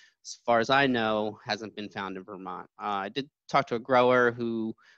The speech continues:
believes they had it on some, um, plants that they got from the South last year, um, but didn't see any. Uh, sorry, a grower in New York, if, if I didn't mention that, um, who, who thought maybe they had them on their,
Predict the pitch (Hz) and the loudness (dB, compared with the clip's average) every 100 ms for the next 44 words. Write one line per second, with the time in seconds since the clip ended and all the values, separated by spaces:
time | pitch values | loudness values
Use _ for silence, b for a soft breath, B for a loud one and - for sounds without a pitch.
0 | _ 123 139 170 170 165 139 131 131 131 | _ 2 4 4 2 2 2 4 4 4
1 | 123 113 117 117 - 117 110 110 107 107 | 0 -2 -2 -4 -6 -6 -4 -4 -6 -10
2 | - 110 104 98 - 113 110 - 104 104 | -10 -6 -6 -6 -6 -6 -6 -12 -12 -10
3 | 104 107 - 107 95 98 - 107 107 - | -4 -4 -4 -8 -10 -6 -2 0 0 -4
4 | 101 117 131 - 147 139 135 B B B | -2 0 0 0 2 2 2 B B B
5 | 110 104 113 104 - 104 - - 107 104 | -4 -2 -4 -6 -8 -10 -10 -8 -6 -4
6 | 101 98 _ _ _ 101 101 - - 131 | -6 -10 _ _ _ -2 -2 -4 -2 0
7 | 101 120 139 123 110 104 104 104 - 101 | 2 2 4 4 2 -2 -4 -6 -6 -16
8 | _ - 98 90 95 95 95 90 - 113 | _ -16 -14 -14 -18 -18 -18 -18 -12 -8
9 | 101 104 127 113 110 104 - 131 - 120 | -6 -8 -8 -6 -6 -8 -14 -20 -8 -4
10 | 110 - 131 120 - 113 104 104 101 104 | -4 2 4 4 0 -6 -4 -8 -4 -2
11 | 107 - - _ 117 104 101 104 98 98 | -2 -10 -20 _ -4 -4 -2 -2 -2 -2
12 | 98 104 | -2 -4